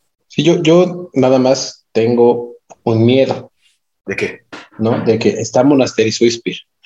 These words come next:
Speaker 1: y está el Jeskai Elder con Prowess. También en Pauper va a terminar siendo la combinación azul-roja la mejor combinación para armar un deck.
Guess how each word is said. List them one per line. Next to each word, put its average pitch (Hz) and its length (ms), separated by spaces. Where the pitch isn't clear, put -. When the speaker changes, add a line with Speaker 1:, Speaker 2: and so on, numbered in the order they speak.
Speaker 1:
y 123 80
está 110 300
el 117 100
Jeskai 104 400
Elder 101 220
con 98 180
Prowess. 113 540
También 110 400
en 131 200
Pauper 135 520
va 113 80
a 113 60
terminar 113 380
siendo 113 300
la 95 120
combinación 95 520
azul-roja 113 580
la 110 120
mejor 120 320
combinación 113 720
para 104 160
armar 104 240
un 113 120
deck. - 300